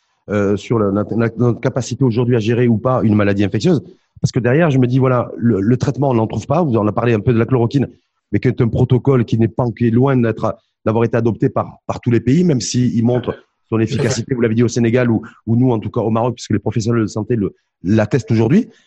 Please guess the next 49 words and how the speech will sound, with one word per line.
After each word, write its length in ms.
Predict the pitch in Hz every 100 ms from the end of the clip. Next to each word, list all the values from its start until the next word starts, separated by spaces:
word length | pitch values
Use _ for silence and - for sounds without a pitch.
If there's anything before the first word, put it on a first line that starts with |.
| _ _
Mais 240 | 107 131 -
moi, 160 | 143
m-, 100 | 156 -
mon 120 | 135
interrogation, 400 | 131 120 127 208
c'est 140 | 175
de, 40 | 143
de, 260 | 101 131
de, 220 | 117 117
de, 280 | 95 101 85 _ _ _
de, 140 | -
de 120 | 98 127
me 100 | 139
dire 160 | 156
que, 100 | 156
euh, 240 | 143 120 87
aujourd'hui, 520 | 104 131 139 147 170
quand 180 | 143 147
on 100 | 139
est, 220 | 123 - - _ -
quand 180 | 135 143
on 80 |
est, 260 | 139 135 120
on 100 | 98
trouve 180 | 120 139
pas 120 | 147
de 80 | 135
traitement, 560 | 131 131 131 160 - - -
on 80 |
nous 100 | 127
parle 180 | 127 123
d'un 120 | 123
vaccin, 380 | 123 120 - 135 - _ _ -
d'un 120 | 107
vaccin, 300 | 110 110 139
ça 120 | 120
pourrait 220 | 107 117 113
être 120 | 110
en 60 |
deux 160 | 107 110
mille 180 | 113 104
vingt 220 | 113 107
et 60 | 127
un, 140 | 147 - _ _ _
sachant 360 | - 120 - 139
qu'on 220 | 135 120
n'a 100 | 123
pas 140 | 120
maîtrisé, 520 | 139 123 127 120 139